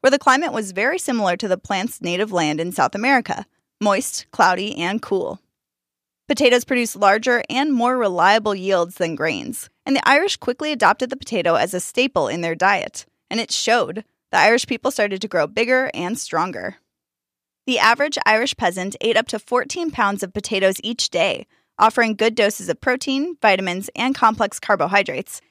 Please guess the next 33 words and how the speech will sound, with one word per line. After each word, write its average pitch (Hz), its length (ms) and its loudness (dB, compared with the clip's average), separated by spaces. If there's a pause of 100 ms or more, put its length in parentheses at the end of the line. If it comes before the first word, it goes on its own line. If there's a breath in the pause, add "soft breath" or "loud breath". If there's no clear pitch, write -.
(120)
and 320 200 2
providing 208 480 2
eighty 262 280 -2
percent 233 460 -2
of - 160 -4
their 170 100 0
caloric 180 440 0
intake. - 600 -8 (640)
In 254 100 0
fact, 254 380 4
the 226 80 0
potato 254 360 0
completely 269 540 -4
transformed 214 600 -2
the 170 40 0
population 180 640 0
pattern 156 340 -2
of 151 120 -2
Ireland. 151 480 2 (400)
From 233 160 4
seventeen 220 420 -2
eighty 185 380 -4
to - 200 -6
eighteen 208 300 -6
forty-one, 180 580 -4 (340)
the - 80 4
Irish 240 280 4
population 226 680 -2
doubled 190 500 2 (180)
from 226 200 0
four 220 320 2
million 208 460 0
to 220 140 0